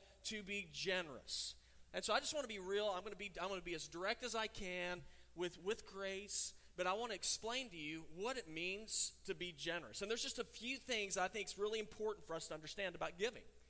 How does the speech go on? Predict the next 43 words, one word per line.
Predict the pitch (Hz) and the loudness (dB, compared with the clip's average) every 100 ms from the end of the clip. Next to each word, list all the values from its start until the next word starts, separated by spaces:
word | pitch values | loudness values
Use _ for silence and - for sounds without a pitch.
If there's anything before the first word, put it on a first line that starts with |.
| - - - - - | -20 -20 -20 -6 2
Uh, | 208 | 4
when | |
we | 226 | 4
talk | 226 226 254 | 4 4 4
about | 285 285 233 | 4 4 2
giving, | 180 139 139 180 - - - | 2 2 0 -6 -14 -16 0
first | 180 - | 2 2
of | 208 | 4
all, | 180 180 175 | 6 6 4
giving | 190 226 240 240 233 | 6 6 8 4 2
involves, | 185 185 165 190 190 160 151 165 - - - - - | -2 -4 0 4 6 6 4 4 4 4 -2 -16 -14
this | 165 156 | -6 -2
is | |
where | 180 | -2
you're | 175 | -2
gonna | 175 | 0
get | |
a | 180 | 0
little | 196 | 0
bit | 180 | -2
nervous, | 151 143 156 - | -4 2 2 4
it | 185 | 0
involves | 185 160 180 208 175 - | 0 2 4 4 4 0
an | 160 | 0
amount. | 147 143 143 127 110 - - - - - - - - - | 0 2 2 2 -2 -4 -4 -6 -20 -20 -20 -20 -20 -18
Now, | - | -12
what's | 113 190 | -6 2
that | 202 240 | 4 6
all | 196 | 6
about? | 151 131 - - - - - - - | 4 2 -2 -10 -18 -20 -20 -20 -10
Well, | 143 160 196 208 | 0 4 6 6
okay, | 165 180 139 | 4 2 2
now | 135 | 0
look | 139 180 | -2 0
with | 202 180 | 0 0
me | 175 | -2
in | |
verse | 143 147 - | -4 -4 -4
number | 147 147 | -4 -6
thirty. | - 143 127 104 92 - - - - | -2 -2 -2 -6 -14 -20 -20 -20 -12
It | 139 | -4
says, | - 170 151 - - | 2 2 2 0 4
"Every | 190 233 262 262 | 6 6 2 -4